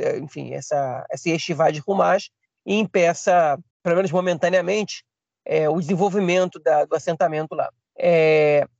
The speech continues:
agora, por que que essa ameaça é séria? Porque eles não fizeram ela, eles não foram a público fazer, fazer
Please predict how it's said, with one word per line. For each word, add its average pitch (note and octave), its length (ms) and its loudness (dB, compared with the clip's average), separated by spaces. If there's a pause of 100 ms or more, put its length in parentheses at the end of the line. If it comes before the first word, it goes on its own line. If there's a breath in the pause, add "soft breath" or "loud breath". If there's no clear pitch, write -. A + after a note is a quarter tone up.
(340)
agora, F#3+ 280 0
por - 180 -8
que B3+ 80 -4
que C4 100 -2
essa A3+ 160 0
ameaça G3+ 320 -2
é F3 40 2
séria? D3+ 460 -4 (220)
Porque - 160 -6
eles A3+ 100 -2
não C4+ 80 0
fizeram B3 380 0
ela, F3+ 140 2
eles F#3 100 2
não F#3+ 80 -10
foram C4 160 0
a G3 60 -4
público E3+ 560 -4
fazer, D3 680 -4
fazer D3 520 -2